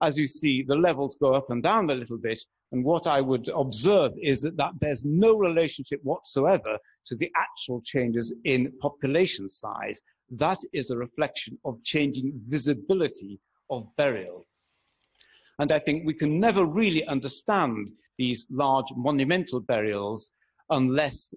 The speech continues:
we have some overall understanding or a model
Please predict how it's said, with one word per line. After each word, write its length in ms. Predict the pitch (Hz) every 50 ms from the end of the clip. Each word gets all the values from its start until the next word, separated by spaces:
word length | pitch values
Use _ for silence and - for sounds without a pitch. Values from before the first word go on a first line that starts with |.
| - 135
we 200 | 131 135 131 120
have 280 | 117 135 131 123 120 -
some 200 | - - 120 127 - -
overall 580 | 196 175 170 127 139 139 143 143 143 131 147 -
understanding 800 | 170 135 120 123 120 - - - 208 202 202 180 147 143 127 127 156
or 180 | 175 135 123
a 80 | 123 120
model 560 | 123 151 202 226 208 113 123 104 101 110